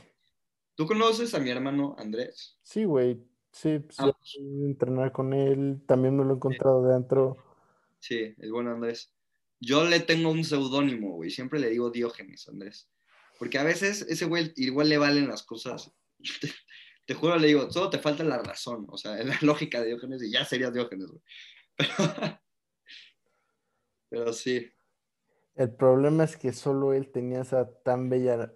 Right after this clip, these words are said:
Speaker 2: tan bella, tan, tan, tan bella cantidad de lógica. O sea,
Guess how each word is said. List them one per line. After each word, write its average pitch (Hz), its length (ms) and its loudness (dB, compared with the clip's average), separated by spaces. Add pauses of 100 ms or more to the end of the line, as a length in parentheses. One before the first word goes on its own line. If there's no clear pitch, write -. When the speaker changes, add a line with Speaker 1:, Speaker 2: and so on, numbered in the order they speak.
(160)
Speaker 2:
tan 123 260 -4
bella, 117 420 0 (120)
tan, 127 340 -2
tan, 123 280 -2
tan 120 240 0
bella 117 320 0 (160)
cantidad 117 400 0
de 110 80 2
lógica. 110 360 -6
O 113 60 -4
sea, 117 360 0